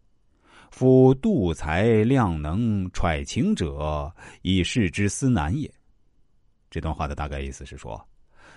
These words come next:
忖度才干、估量能力、揣度情理，这就相当于做事和航船一样，需要使用指南针。这回啊，我决定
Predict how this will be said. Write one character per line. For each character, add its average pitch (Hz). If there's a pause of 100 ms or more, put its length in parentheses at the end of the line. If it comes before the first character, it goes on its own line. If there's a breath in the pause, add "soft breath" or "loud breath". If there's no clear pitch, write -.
忖 127
度 151
才 160
干、 170 (280)
估 -
量 82
能 73
力、 143 (380)
揣 98
度 113
情 151
理， 73 (300)
这 147
就 73
相 98
当 98
于 85
做 -
事 - (120)
和 120
航 131
船 104
一 -
样， 143 (300)
需 -
要 185
使 -
用 120
指 -
南 80
针。 165 (1400 soft breath)
这 247
回 82
啊， - (240)
我 80
决 78
定 78